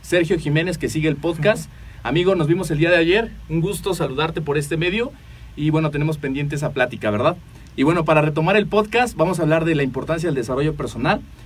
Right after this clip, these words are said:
y qué mejor que nos comparta un joven entusiasta, un joven capacita-, eh, que se ha capacitado en este tema por mucho tiempo.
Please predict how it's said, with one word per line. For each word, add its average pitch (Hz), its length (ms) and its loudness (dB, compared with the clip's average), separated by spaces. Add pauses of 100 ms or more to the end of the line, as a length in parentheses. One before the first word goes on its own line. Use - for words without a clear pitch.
(120)
y 127 80 -6
qué 180 120 2
mejor 202 240 0
que 208 80 -4
nos 175 160 -2
comparta 151 580 -4
un 165 120 -2
joven 170 380 0
entusiasta, 156 800 0
un 165 120 -2
joven 180 420 0 (380)
capacita-, 147 560 -2
eh, 131 240 0
que 151 100 -4
se 165 100 -2
ha 196 80 -2
capacitado 170 720 -4
en 156 160 0
este 156 180 -4
tema 160 340 -2 (180)
por 127 140 -4
mucho 151 260 -2
tiempo. 135 340 -6